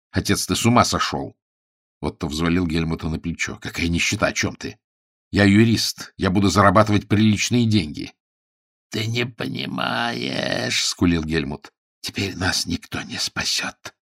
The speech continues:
Внезапно он забился в руках сына, так что тот едва не уронил его прямо на лестницу, потом обмяк и потерял сознание.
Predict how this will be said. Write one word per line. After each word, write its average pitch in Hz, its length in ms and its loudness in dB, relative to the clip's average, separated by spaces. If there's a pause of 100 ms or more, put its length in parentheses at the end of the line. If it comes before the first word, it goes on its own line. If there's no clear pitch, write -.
(120)
Внезапно 107 480 6
он 117 80 6
забился 113 540 6
в 92 40 2
руках 104 360 2
сына, 107 340 4
так 110 220 2
что - 180 -10
тот 113 220 2
едва 110 260 4
не 107 120 6
уронил 107 360 4
его 95 240 4
прямо 107 260 2
на 90 80 2
лестницу, - 480 -2
потом 90 300 2
обмяк 101 480 2 (400)
и 104 80 2
потерял 95 460 2
сознание. 85 800 2